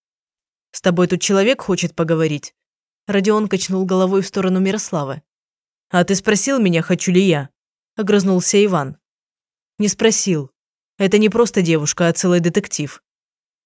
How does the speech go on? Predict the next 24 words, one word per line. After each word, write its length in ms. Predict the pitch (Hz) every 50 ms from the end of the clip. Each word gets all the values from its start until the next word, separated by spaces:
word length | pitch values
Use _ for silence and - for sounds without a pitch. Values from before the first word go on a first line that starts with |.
| _ _ _
Официант 540 | 180 180 - 180 - - 196 175 175 165 -
перевёл 320 | 190 185 180 170 175 170
взгляд 360 | 170 160 165 170 175 170 165
на 80 | 175 165
Мирославу, 680 | 170 170 175 180 170 - 220 220 226 196 156 143 139 - _ _ _ _ _ _ _
и 100 | 220 214
в 40 |
его 240 | 202 214 196 190 196
глазах 380 | 190 202 196 190 190 208 196 202
промелькнул 540 | - 202 180 180 185 180 - 202 190 190 202
испуг. 480 | 196 - - - - 151 - - _ _ _ _ _ _ _ _ _ _ _
"Детектив?" 680 | - 160 170 165 185 180 - - - 247 262 254 - - _ _ _ _ _ _ _
переспросил 680 | - 190 180 175 - - 180 180 - - - 160 151 151
он. 160 | 147 143 143 _ _ _ _ _ _ _ _ _ _ _ _ _
"Точно. 520 | - - 202 202 196 - 175 151 139 135 - _ _ _ _
Так 160 | - 214 202
что 160 | - - 220
собирай 360 | 190 - 220 202 208 208 208
своё 260 | 196 202 - 208 196 190
барахлишко 680 | 180 202 202 190 - 240 247 - - - - 151 139 - _ _ _ _ _
и 100 | 202 196
на 80 | 196
сегодня 400 | 190 - 220 202 196 190 190 196
свободен". 600 | 190 - 233 220 202 175 165 156 139 139 127 139